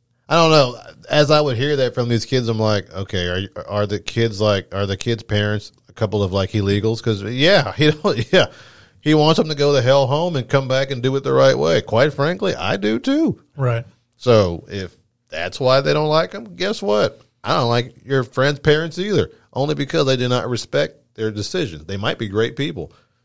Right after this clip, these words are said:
Speaker 1: I just happen to not agree with how they did things to come here.
Speaker 2: What do we got next?
Speaker 1: Next. How do,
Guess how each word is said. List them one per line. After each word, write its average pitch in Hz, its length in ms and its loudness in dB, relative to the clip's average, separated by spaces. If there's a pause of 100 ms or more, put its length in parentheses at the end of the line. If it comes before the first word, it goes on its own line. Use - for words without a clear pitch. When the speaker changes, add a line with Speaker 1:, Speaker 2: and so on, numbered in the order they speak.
(160)
Speaker 1:
I 98 80 -12
just 107 140 -8
happen 95 300 -4
to 98 100 -4
not 95 260 -8
agree 110 320 -4
with 98 160 -6
how 101 220 -2
they 95 180 -8
did 117 300 -8
things 87 260 -10
to - 80 -20
come 135 240 -6
here. 82 160 -10 (720)
Speaker 2:
What 190 100 -6
do 185 60 -2
we 175 80 -2
got 147 140 2
next? - 380 -4 (280)
Speaker 1:
Next. 110 560 -2 (1000)
How 117 260 0
do, 135 260 -6